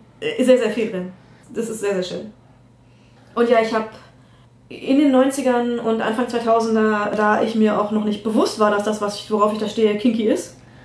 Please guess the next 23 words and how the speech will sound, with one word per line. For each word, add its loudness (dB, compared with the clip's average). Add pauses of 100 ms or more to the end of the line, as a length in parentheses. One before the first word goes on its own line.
ich -8
da 0
keine 0
Begriffe 2
für 0
hatte, 0
hab -2
ich, 2 (100)
um 4
zu -2
beschreiben, 0
was, -2 (540)
worauf 2
ich 0
so -4
stehe, 2 (100)
hab -2
ich -4
es -6
mit -4 (720)
Spike 0 (580)
beschrieben. 2
Also, -2